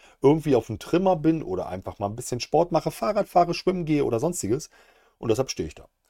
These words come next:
Des Weiteren gehe ich ungefähr zwölf Mal in der Woche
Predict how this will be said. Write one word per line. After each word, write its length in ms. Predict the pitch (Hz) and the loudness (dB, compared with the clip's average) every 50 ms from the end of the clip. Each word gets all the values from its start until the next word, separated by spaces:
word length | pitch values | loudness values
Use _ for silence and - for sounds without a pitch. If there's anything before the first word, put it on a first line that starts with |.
| _ _ _ _ _ _ _ _ _ _ _ _ - | _ _ _ _ _ _ _ _ _ _ _ _ -4
Des 220 | 143 139 - - - | -4 -2 -2 -2 0
Weiteren 560 | 165 196 220 208 214 190 202 214 208 196 156 | 2 2 4 4 4 4 4 2 0 0 2
gehe 160 | 151 160 175 | 4 4 4
ich 100 | 170 - | 4 0
ungefähr 600 | - 170 180 165 165 160 - - 160 139 135 135 | -2 -4 -2 -2 -4 -4 0 2 2 2 2 0
zwölf 520 | - - - - 151 180 214 202 - - - | -2 -4 -2 2 2 2 2 2 -2 -4 -2
Mal 500 | 131 135 143 156 165 175 175 175 - - - | 0 2 2 2 2 0 0 -2 -2 -2 0
in 120 | 147 147 | 0 2
der 180 | 139 127 110 107 | 2 0 0 2
Woche 500 | 131 160 - - 170 175 185 190 190 | 0 0 2 4 4 4 4 2 0